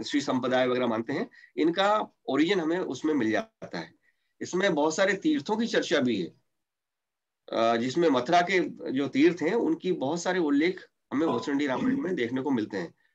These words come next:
तो मेरा ये, अ, सोचना है और बल्कि मैं गुप्ता जी से इस विषय में बात भी कर चुका हूँ कि भले ही राम त्रेता में हुए और उसके बाद द्वापर आया और कृष्ण आए,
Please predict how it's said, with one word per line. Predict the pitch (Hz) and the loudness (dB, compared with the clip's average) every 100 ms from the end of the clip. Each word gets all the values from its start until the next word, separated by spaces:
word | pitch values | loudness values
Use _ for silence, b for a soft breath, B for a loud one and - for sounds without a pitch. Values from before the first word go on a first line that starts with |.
| _ _ - | _ _ -4
तो | 143 147 | 0 2
मेरा | 135 160 196 | 4 4 4
ये, | 196 | 4
अ, | 196 170 151 147 | 2 2 0 0
सोचना | 143 147 214 | 0 -2 0
है | 196 147 | 0 0
और | 170 170 | 0 0
बल्कि | 147 151 175 | 0 2 2
मैं | 160 160 151 139 - _ - | 4 2 2 -2 -8 _ -10
गुप्ता | 123 120 156 | -6 -2 0
जी | 156 | 2
से | 160 160 | 2 0
इस | 147 | -2
विषय | 143 | -2
में | 160 139 | 0 2
बात | 120 139 | 0 0
भी | 180 | 0
कर | 160 | 0
चुका | - 123 | -2 -4
हूँ | 120 165 - _ _ - | -2 -4 -8 _ _ -2
कि | 175 190 185 _ _ _ | 2 2 0 _ _ _
भले | 123 175 202 | -2 0 2
ही | 208 226 208 | 0 0 0
राम | - 120 117 131 214 | 0 -2 2 2 2
त्रेता | 180 147 139 | 0 -4 -2
में | 185 | 0
हुए | 175 165 180 196 | 2 2 2 2
और | 170 170 156 | 2 2 0
उसके | 120 - 143 | -4 -4 0
बाद | 131 160 147 - 151 - | 2 2 -2 -8 -10 -8
द्वापर | 123 120 120 160 151 | -2 -2 2 2 2
आया | 131 135 156 165 | 2 4 2 2
और | 160 151 143 | 0 0 -4
कृष्ण | 131 127 151 | -6 -4 -2
आए, | 110 135 | 0 -2